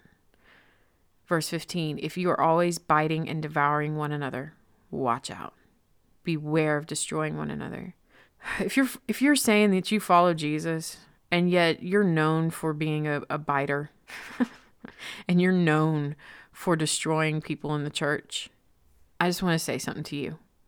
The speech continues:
We need you to find out the hope that really is in the scriptures and the truth that's really in it. Because there are a lot of people that are gonna walk away from underneath your ministry that are following you with scars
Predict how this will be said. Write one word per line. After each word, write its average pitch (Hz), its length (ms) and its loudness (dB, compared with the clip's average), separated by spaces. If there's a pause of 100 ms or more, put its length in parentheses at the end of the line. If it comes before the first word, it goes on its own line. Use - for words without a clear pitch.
(380)
We 180 160 4
need 175 240 0
you 151 100 -4
to - 160 -14
find 156 380 -2
out 147 300 -2 (380)
the - 80 -2
hope 160 460 -2
that - 200 -4
really 160 360 -2
is 151 200 -6
in 147 100 -4
the 143 60 -6
scriptures 147 560 -6
and 139 80 -6
the 143 60 -6
truth - 340 -6
that's - 180 -12
really 147 220 -6
in 147 100 -6
it. 151 120 -8 (600)
Because 165 320 -2
there 185 160 2
are 165 40 4
a 160 80 2
lot 151 240 2
of 156 80 -8
people 156 480 -4 (160)
that 156 120 -2
are 151 60 0
gonna 151 320 -2
walk 156 240 0
away 151 320 0
from 147 460 -6
underneath 160 500 -2
your 156 100 -2
ministry 151 640 -4 (300)
that 160 140 2
are 165 140 6
following 165 680 4
you 143 280 -8 (680)
with 160 120 -2
scars 151 600 0